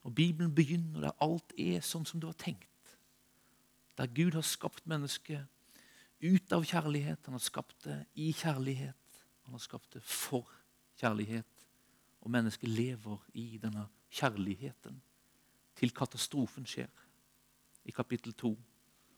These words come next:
og kapittel tre heter det, skjer, skjer selve katastrofen,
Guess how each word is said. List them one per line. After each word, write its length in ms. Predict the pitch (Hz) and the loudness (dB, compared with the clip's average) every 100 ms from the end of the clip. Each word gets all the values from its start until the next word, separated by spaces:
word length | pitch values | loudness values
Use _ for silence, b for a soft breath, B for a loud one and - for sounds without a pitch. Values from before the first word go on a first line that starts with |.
| b b b _ | b b b _
og 140 | - 127 | -16 -14
kapittel 340 | - 113 113 | -10 -8 -6
tre 300 | - 120 120 113 _ _ - | 0 2 2 0 _ _ -12
heter 260 | 113 113 113 | -10 -10 -14
det, 60 | 117 _ _ - _ - | -14 _ _ -20 _ -4
skjer, 200 | 117 - _ - | -2 -2 _ -4
skjer 360 | - 123 123 117 | 6 8 8 8
selve 260 | 120 113 | 2 2
katastrofen, 560 | 117 113 120 120 104 | -2 -4 0 0 0